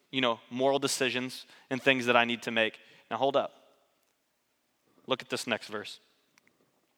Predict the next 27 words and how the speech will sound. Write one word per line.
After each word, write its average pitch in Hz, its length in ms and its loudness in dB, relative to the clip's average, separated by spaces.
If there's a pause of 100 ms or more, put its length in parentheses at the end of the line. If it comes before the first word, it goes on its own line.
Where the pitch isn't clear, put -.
(120)
Verse 131 240 -2
seventeen. 123 640 0 (640)
"And 123 340 0
whatever 170 1000 4 (260)
you 131 280 -2
do," 113 320 0 (720)
Write 131 200 6
that 117 180 6
down, 113 340 4
underline 117 640 2
it, 107 160 -10
tattoo 147 400 4
it 135 60 4
on 131 120 4
your 131 100 0
body 120 300 6
if 113 100 -6
you 117 120 2
have 113 240 4
to. 113 180 -4 (400)
"Whatever 156 800 6 (180)
you 165 220 2
do 135 400 2 (180)
in 127 280 2
word 151 400 4 (180)
or 156 200 4
deed, 120 440 -2